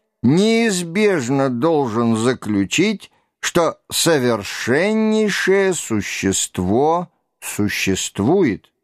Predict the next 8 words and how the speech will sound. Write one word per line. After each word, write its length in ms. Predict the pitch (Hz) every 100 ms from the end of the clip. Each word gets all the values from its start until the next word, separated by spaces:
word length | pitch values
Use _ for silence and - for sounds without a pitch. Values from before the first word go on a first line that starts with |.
| _ _ _ _ _ _ _ _ _ _ _ _ _
В 100 | -
совершенство 1000 | - 196 196 156 139 131 127 - 175 208 - _ _ _ _
именно 500 | - 233 233 226 214
входит 640 | 165 - 185 226 208 175 -
также 480 | 202 214 180 196
и 140 | 156 180
определение 960 | 170 143 165 151 160 190 208 202 175 -
существования – 1300 | - 147 139 - 131 - 120 120 135 196 156 95 76